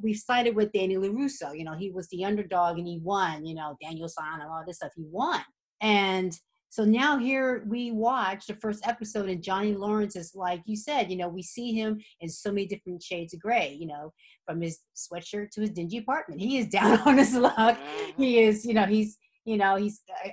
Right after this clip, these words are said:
Speaker 1: after the tournament's over and all, all the, you know, the lights have gone down and the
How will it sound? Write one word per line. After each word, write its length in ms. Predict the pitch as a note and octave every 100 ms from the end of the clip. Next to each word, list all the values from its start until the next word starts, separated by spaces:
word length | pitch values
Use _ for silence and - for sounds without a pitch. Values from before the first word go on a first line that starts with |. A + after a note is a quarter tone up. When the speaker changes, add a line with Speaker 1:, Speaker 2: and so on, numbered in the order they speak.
| -
Speaker 1:
after 240 | G3 G#3
the 100 | G#3 -
tournament's 520 | A#3 A#3 A#3 A3+ A3
over 420 | A3+ G#3+ G#3+ G#3+
and 260 | G#3+ F3+ E3+ _ _ -
all, 280 | G3 G3 F#3+
all 260 | F#3+ G3+ G3
the, 300 | F#3 E3+ E3+ _ _ -
you 80 | F3+
know, 180 | E3 D#3
the 180 | D3+
lights 340 | D3 F#3+ G#3+ G#3+
have 80 | G#3
gone 220 | G#3 G3+
down 440 | G3+ G3 G3 G3+ F#3+
and 100 |
the 120 | D#3